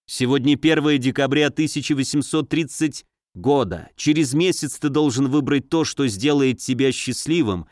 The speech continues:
и избавит от моей власти. Если же ты не сделаешь свой выбор, то, как тебе известно, станешь моим». «Но как тебе известно, — ответил Луици, —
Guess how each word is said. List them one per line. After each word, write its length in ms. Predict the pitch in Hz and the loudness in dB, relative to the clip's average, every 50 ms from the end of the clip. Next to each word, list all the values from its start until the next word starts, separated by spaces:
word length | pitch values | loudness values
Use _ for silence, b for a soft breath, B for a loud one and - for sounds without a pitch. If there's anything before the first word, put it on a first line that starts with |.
| b b b b b | b b b b b
и 180 | 95 107 113 | -4 -2 0
избавит 560 | 127 113 98 98 85 151 170 180 165 147 - 131 | 0 0 -2 -2 -2 0 0 2 0 0 0 -2
от 100 | 101 - | -2 0
моей 260 | 123 117 113 107 101 | 0 0 2 0 0
власти. 680 | 85 101 107 101 95 - - - - - 80 90 - _ _ _ _ _ _ _ _ _ _ _ _ - | 0 0 -2 -2 -2 -4 -6 -10 -12 -14 -16 -16 -20 _ _ _ _ _ _ _ _ _ _ _ _ -6
Если 400 | 98 98 131 139 131 - 147 147 | -2 0 0 0 0 0 -2 0
же 160 | 123 151 151 | 0 0 0
ты 160 | - 175 170 | 2 2 2
не 120 | 170 175 170 | 2 2 0
сделаешь 560 | 139 123 139 160 180 190 202 196 185 - - | 0 2 2 2 2 4 2 2 2 0 -2
свой 220 | - 147 170 160 | -2 0 0 2
выбор, 440 | 139 160 175 170 170 190 185 180 - _ _ _ _ _ _ _ | 4 4 2 2 2 0 -2 -2 -4 _ _ _ _ _ _ _
то, 160 | 135 135 131 | -2 0 0
как 180 | 151 151 143 - | 0 0 -2 -2
тебе 340 | - 165 160 147 160 156 151 | -2 -2 0 2 4 4 4
известно, 500 | 131 113 127 151 151 143 - - 147 139 | 2 0 0 0 0 0 0 0 0 0
станешь 560 | - - - 143 139 139 139 135 123 - - | -2 -2 -2 0 0 2 2 0 0 0 0
моим». 520 | 131 135 135 131 131 131 120 95 85 80 - _ _ _ _ _ _ _ _ _ _ _ _ _ _ _ _ _ - | 0 0 2 2 2 0 0 -2 -2 -6 -12 _ _ _ _ _ _ _ _ _ _ _ _ _ _ _ _ _ -2
«Но 200 | 120 131 151 151 | 0 0 0 2
как 240 | - 170 165 156 - | 0 0 -2 -2 -2
тебе 360 | - 165 165 151 170 170 165 | -2 -2 0 2 2 2 2
известно, — 640 | 135 120 139 185 214 185 - - - 98 87 82 - | 2 0 0 -2 -2 -2 -2 -4 -6 -6 -6 -6 -6
ответил 540 | - 120 120 117 - 123 127 117 - 131 123 | -4 -2 -2 -2 0 -2 -2 0 0 0 0
Луици, — 640 | 120 123 127 123 123 113 - - - 120 120 113 - | 0 2 2 2 0 0 -2 -4 -2 -2 -2 -2 -2